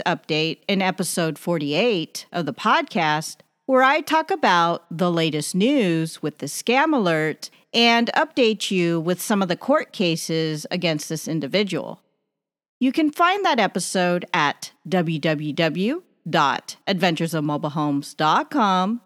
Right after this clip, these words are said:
slash forty-eight. So check out those episodes if you missed them, as I won't go into the scam here,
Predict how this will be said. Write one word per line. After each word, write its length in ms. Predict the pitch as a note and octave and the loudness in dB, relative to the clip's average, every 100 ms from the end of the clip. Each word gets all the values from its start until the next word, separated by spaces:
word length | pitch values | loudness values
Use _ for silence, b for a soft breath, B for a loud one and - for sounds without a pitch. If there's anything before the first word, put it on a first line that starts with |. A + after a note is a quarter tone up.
| _ | _
slash 520 | - - D3 A#2 - | -6 0 0 0 -6
forty-eight. 840 | - E3+ E3+ F3 C#3+ G#2+ - - _ _ _ _ _ | -4 -2 0 -2 -2 -4 -10 -20 _ _ _ _ _
So 460 | - C#4 C4+ B3+ - - | -2 2 2 0 -4 -2
check 260 | - F4+ | 0 2
out 220 | G4+ G4 | 2 2
those 220 | G4 G4+ D#4+ | 0 0 2
episodes 880 | - G3 - F#3 F3+ F#3 F3+ - - _ _ | 0 -2 -2 0 2 0 -4 -14 -16 _ _
if 160 | E3 D#3+ | -8 -4
you 120 | D3+ | -2
missed 340 | E3 A3+ - | 0 0 -2
them, 380 | D3+ C3 - D#3+ _ _ _ _ | -6 -6 -8 -10 _ _ _ _
as 400 | - A3+ A3 G#3 - | 0 4 4 2 0
I 100 | A#3+ | 2
won't 320 | C#4 E4 A#3 | 2 0 2
go 220 | G#3+ G#3+ | 2 4
into 240 | A#3 A3+ G#3 | 2 0 -2
the 80 | E3 | -2
scam 520 | - G3+ G3 G#3+ G3+ | -4 0 2 2 0
here, 520 | D3+ C3 B2 C#3+ | -2 -4 -6 -8